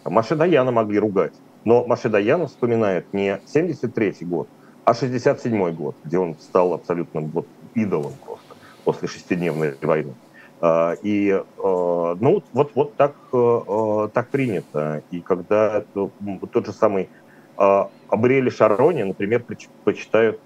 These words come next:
э, вспоминать, ну, скорее хорошо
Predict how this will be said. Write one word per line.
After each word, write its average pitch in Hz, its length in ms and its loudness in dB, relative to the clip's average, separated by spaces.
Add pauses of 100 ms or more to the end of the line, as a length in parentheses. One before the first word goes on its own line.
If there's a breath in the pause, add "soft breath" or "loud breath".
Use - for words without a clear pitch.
э, 92 300 0
вспоминать, 92 680 -6 (140)
ну, 120 160 -2 (120)
скорее 151 480 4
хорошо 101 720 0